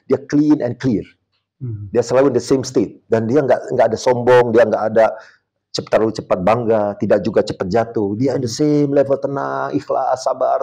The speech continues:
Speaker 1: terus gitu. Ko-, komit apa, dia punya istiqomah, dia punya komitmen. Nah, itu yang, yang sebenarnya dilatih. Dan itu hanya orang, itu bukan cuma kapasitas, tentu saja nggak cukup dengan latihan konsentrasi atau latihan skill.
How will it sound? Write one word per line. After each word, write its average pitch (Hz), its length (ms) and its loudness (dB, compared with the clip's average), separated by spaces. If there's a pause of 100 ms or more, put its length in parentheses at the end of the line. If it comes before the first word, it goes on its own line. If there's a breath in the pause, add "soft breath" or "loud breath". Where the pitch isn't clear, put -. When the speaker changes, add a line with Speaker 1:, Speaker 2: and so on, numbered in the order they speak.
Speaker 1:
terus 180 400 4
gitu. 165 280 0 (200)
Ko-, 156 180 2 (320 loud breath)
komit 156 300 0
apa, 151 240 2
dia 135 160 2
punya 131 240 -4
istiqomah, 127 560 0
dia 113 80 0
punya 117 160 -4
komitmen. 139 480 -2 (560 soft breath)
Nah, 110 160 -2
itu 127 240 0
yang, 113 240 -2
yang 113 240 -2
sebenarnya 113 720 -4
dilatih. 101 480 -2
Dan 110 160 0
itu - 160 -4
hanya 143 320 -2
orang, 135 160 0
itu 143 140 -2
bukan 139 320 0
cuma 113 180 -6
kapasitas, 104 760 -6 (320)
tentu 104 240 -2
saja 120 240 0
nggak 151 200 0
cukup 143 320 -2
dengan 104 400 -2 (420)
latihan 98 260 -4
konsentrasi 101 600 -2
atau 104 140 -2
latihan 95 300 0
skill. 104 640 -4